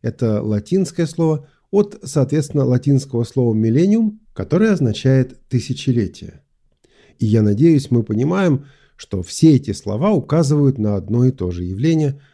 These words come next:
на один и тот же конкретный исторический период.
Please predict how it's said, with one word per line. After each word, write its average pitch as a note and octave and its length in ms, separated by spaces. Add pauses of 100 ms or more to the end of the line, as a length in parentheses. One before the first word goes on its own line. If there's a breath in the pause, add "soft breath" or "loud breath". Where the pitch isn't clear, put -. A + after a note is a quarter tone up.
(120)
на D2 160
один G2+ 280
и - 40
тот A#2 180
же C3 120
конкретный F#2 800
исторический F2 680
период. A#2 460